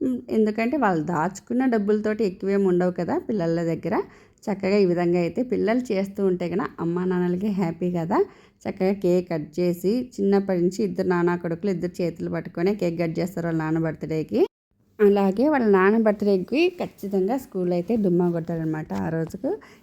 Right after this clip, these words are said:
ఎందుకంటే నార్మల్ టైంలో కూడా వాళ్ళ నాన్నతో ఎక్కువ టైమ్ స్పెండ్ చేయలేడు కాబట్టి ఆ రోజు అయితే ఖచ్చితంగా స్కూల్కి డుమ్మా కొడతాడు. మా అబ్బాయి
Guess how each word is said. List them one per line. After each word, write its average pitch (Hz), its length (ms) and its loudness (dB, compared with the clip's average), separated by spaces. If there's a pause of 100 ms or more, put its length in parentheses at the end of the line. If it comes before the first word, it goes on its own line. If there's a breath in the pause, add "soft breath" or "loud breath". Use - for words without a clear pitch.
ఎందుకంటే 220 520 0
నార్మల్ 190 460 4
టైంలో 196 320 0
కూడా 208 160 0
వాళ్ళ 202 140 0
నాన్నతో 190 300 0
ఎక్కువ 190 240 -4
టైమ్ 190 180 0
స్పెండ్ 185 260 0
చేయలేడు 185 240 2
కాబట్టి 175 300 -2
ఆ 226 180 0
రోజు 190 220 -2
అయితే 180 200 -2
ఖచ్చితంగా - 560 -4
స్కూల్కి 185 360 -4
డుమ్మా 175 240 2
కొడతాడు. 170 340 -2
మా 226 180 4
అబ్బాయి 220 340 0